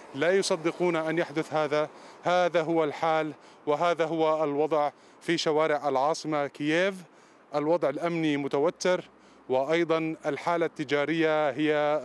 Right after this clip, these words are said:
تقريبًا معدومة. آه، مشينا مسافات جيدة حتى استطعنا أن نجد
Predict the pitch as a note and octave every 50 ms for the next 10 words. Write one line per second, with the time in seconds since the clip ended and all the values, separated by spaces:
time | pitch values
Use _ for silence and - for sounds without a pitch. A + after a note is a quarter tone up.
0 | D#3 - - C#3+ - - D#3 E3+ E3+ F3 D3+ D#3 D3+ D3+ D3 C#3 C#3 C3+ B2 C3
1 | C3 D#3 F#3 F#3+ F#3 F#3+ F#3 F#3 F#3+ - - D3 C#3+ D3 D3 D3+ D#3 - - G3+
2 | G#3+ G#3+ G3+ G3+ F#3+ F#3+ G3 F3+ E3+ D#3+ D#3+ - - F#3+ F#3 E3+ - F#3+ F#3+ F#3
3 | D#3+ C#3+ F3 G3+ G#3 F3+ D#3+ C#3 C#3+ C#3+ D#3+ F#3+ F#3 - - - - - - -
4 | G3 - - F3+ E3 - - - D#3+ D3 F#3 F3+ F3+ F#3 G3 F#3+ F#3 F#3 D#3+ E3+
5 | D#3 D#3 E3+ F#3 F3 D#3 E3 D3+ D#3 D#3 D#3+ D#3 D3+